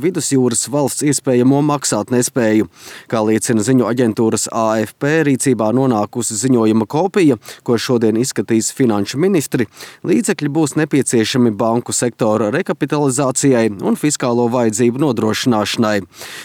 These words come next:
Tajā pašā laikā aizdevēji uzskata, ka banku restruktūrizācijas dēļ Kipras ekonomika nonāks divus gadus ilgā dziļā recesijā. Gaidāms, ka iekšzemes koprodukts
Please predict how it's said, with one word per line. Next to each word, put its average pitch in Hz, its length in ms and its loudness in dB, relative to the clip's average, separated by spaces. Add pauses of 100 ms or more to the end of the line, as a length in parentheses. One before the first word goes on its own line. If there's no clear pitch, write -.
Tajā 113 240 0
pašā 117 380 -2
laikā 170 260 0 (140)
aizdevēji 151 500 0
uzskata, 151 400 -2
ka 113 160 -4
banku 117 480 -2
restruktūrizācijas 110 1120 -2
dēļ 160 320 -2
Kipras 196 400 -4
ekonomika 143 640 0
nonāks 135 480 0
divus 151 400 -2
gadus 127 320 -2
ilgā 127 400 0
dziļā 113 380 0 (100)
recesijā. 110 560 2 (480)
Gaidāms, 107 480 0
ka 127 80 -2
iekšzemes 107 540 0
koprodukts 143 640 -2